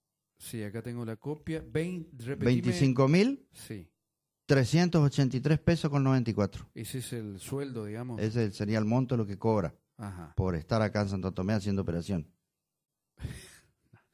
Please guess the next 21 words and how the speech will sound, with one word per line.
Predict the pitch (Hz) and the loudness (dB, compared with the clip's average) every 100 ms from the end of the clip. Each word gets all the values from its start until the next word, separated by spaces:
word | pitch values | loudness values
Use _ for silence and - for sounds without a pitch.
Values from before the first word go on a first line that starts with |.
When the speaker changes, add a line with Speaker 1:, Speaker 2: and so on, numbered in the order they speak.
| - - - _ _ | -20 -20 -20 _ _
Speaker 1:
Bueno, | 135 147 151 110 - _ _ | -4 -2 -2 -6 -10 _ _
este, | 147 131 - 139 139 | -8 -6 -6 -6 -4
eh, | 131 123 123 120 117 113 107 110 110 _ _ _ - | -4 -4 -4 -4 -6 -6 -6 -8 -12 _ _ _ -12
entonces | 135 160 160 175 | -8 -6 -4 -4
esto | 175 | 2
es | 135 | 4
Speaker 2:
Honorable | 143 143 156 180 185 170 | 6 6 6 6 4 4
Cámara | - 175 170 160 | 4 6 6 6
de | 143 | 6
Diputados. | 139 123 104 90 76 - | 6 4 4 0 -2 -6
Speaker 1:
Ay, | 147 170 175 180 175 175 165 139 | -2 0 2 2 0 0 -2 -2
ay, | 120 117 113 | -4 -4 -6
ay. | 92 76 _ _ _ _ _ _ - | -8 -12 _ _ _ _ _ _ -12
Repetime | 123 147 143 196 202 160 | -6 -4 -2 -2 -2 -2
eso. | 120 104 80 - _ _ _ _ _ | -4 -8 -10 -14 _ _ _ _ _
Repetime | 117 117 120 165 160 131 | -8 -6 -4 -2 -2 2
eso. | |
Speaker 2:
Honorable | 110 113 113 139 165 175 165 - | 4 4 6 6 6 4 2 0
Cámara | 139 147 139 143 | 2 4 4 2
de | 113 117 | 0 2
Diputados. | 117 110 92 87 67 | 4 4 2 0 -2